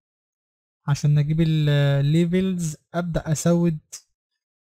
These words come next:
الصورة اللي قدام دي خالص بالشكل ده. بعد كده هجيب الماجيك أدوس كليك.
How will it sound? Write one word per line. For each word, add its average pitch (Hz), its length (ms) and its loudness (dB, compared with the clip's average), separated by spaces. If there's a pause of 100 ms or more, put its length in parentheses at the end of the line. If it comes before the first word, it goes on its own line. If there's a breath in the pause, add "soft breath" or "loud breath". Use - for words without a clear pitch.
(360)
الصورة 170 480 -2
اللي 151 180 -2
قدام 156 460 0
دي 170 100 -2
خالص 180 340 -4
بالشكل 185 500 -8
ده. 254 220 -6 (1000)
بعد 175 240 0
كده 196 240 -2
هجيب 175 280 4
الماجيك 175 680 4 (260)
أدوس 156 280 0
كليك. - 580 -4